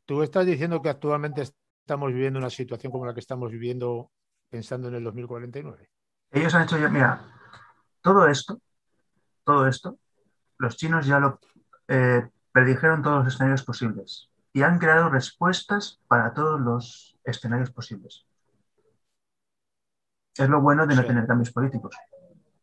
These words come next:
Speaker 1: o sea,
Speaker 2: Tienes
Speaker 1: que, que tu, que tu respuesta a mi pregunta es sí.
Speaker 2: Sí, bueno, vamos a ver, es, es, es normal. Va-, ¿cómo? Vamos a ver, ahora mismo, ahora mismo,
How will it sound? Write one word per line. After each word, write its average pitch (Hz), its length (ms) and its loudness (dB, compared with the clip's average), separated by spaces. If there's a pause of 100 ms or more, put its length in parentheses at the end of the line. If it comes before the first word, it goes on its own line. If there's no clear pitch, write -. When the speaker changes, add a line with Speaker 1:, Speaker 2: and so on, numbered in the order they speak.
(140)
Speaker 1:
o 117 120 -8
sea, 123 140 0
Speaker 2:
Tienes 131 180 2
Speaker 1:
que, 113 400 -6 (340)
que 117 140 -8
tu, 131 340 -8
que 117 200 -6
tu 120 120 -10
respuesta 139 560 -8
a 135 60 -8
mi 127 100 -6
pregunta 127 460 -8
es 117 100 -10
sí. - 180 -20 (420)
Speaker 2:
Sí, 139 280 0
bueno, 127 160 2
vamos 127 240 2
a 127 60 4
ver, 151 120 6
es, 123 80 4
es, 135 300 2
es 127 80 2
normal. 151 440 4
Va-, - 140 -2 (460)
¿cómo? 170 180 2
Vamos 180 220 2
a 139 80 4
ver, 110 140 0 (100)
ahora 208 180 6
mismo, 170 640 -2
ahora 160 180 6
mismo, 143 480 -2